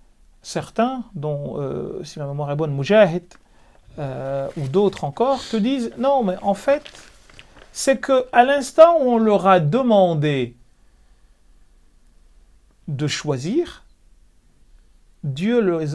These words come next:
les a pourvus de l'intelligence. » L'instant. Un instant où on est venu leur dire, « Vous avez à choisir. »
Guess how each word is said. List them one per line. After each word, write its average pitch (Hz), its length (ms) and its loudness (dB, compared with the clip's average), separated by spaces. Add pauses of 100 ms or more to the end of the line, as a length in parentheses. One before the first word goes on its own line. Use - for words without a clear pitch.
les 156 280 -4
a 151 80 -4
pourvus 156 480 -8
de 143 100 -4
l'intelligence. » 127 800 -10 (120)
L'instant. 151 600 -2 (1600)
Un 175 140 0
instant 196 520 0 (680)
où 285 340 4
on 190 140 2
est 202 60 2
venu 208 220 0
leur 196 180 2
dire, « 262 240 -2 (200)
Vous 202 260 2
avez 233 220 4
à 220 100 4
choisir. » 127 640 -8